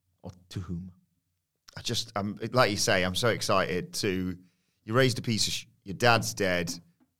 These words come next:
Speaker 2: give me, get your mum to give me a call.
Speaker 1: The only surviving member of the, the Perry, uh, dynasty. <laughs>
Speaker 2: What's, what's left? Like, where, like you say, where do you go from here? But I'm, I'm invested, and, and I have hope,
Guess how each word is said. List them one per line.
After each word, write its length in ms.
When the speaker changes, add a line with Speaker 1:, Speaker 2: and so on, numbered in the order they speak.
Speaker 2:
give 120
me, 120
get 260
your 100
mum 160
to 80
give 160
me 100
a 60
call. 560
Speaker 1:
The 100
only 220
surviving 420
member 320
of 140
the, 100
the 200
Perry, 520
uh, 140
dynasty. 580
<laughs> 140
Speaker 2:
What's, 400
what's 320
left? 440
Like, 160
where, 200
like 140
you 60
say, 220
where 240
do 100
you 100
go 220
from 200
here? 220
But 200
I'm, 300
I'm 200
invested, 580
and, 200
and 320
I 120
have 240
hope, 360